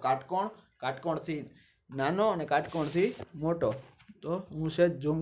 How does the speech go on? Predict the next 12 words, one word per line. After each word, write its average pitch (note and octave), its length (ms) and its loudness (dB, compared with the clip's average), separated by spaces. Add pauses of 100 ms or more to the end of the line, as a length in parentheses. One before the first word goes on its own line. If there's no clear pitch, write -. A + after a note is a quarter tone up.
કરીને D#3 360 0
તમને D3 200 -4 (600)
બતાડું. C3+ 460 -2 (2250)
હવે F3+ 200 6 (260)
આ E3+ 140 10
જુઓ, C#3 160 6 (1900)
કયો G3 260 8
છે? G3+ 160 6
તો E3+ 120 8
કે G3+ 80 6 (480)
એકસો E3+ 260 2 (120)
ને G#3 80 8